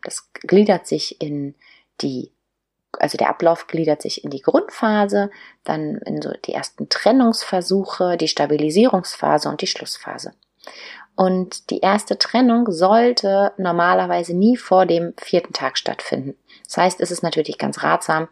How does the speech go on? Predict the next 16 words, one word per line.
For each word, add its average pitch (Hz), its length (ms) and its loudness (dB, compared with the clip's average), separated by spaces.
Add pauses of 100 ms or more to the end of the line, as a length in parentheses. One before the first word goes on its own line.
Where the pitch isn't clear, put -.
die - 100 -2
Eingewöhnung 165 480 0
nicht 156 160 -10
am 165 60 0
Mittwoch - 320 2
zu - 140 -8
beginnen, 151 420 2 (580)
ähm, 156 220 0
in 156 160 -4
dem 160 200 4
dann 143 400 0
der 139 140 -4
Mittwoch, 185 320 2
Donnerstag, - 540 -2
Freitag, 156 760 -2
ähm, 147 320 -6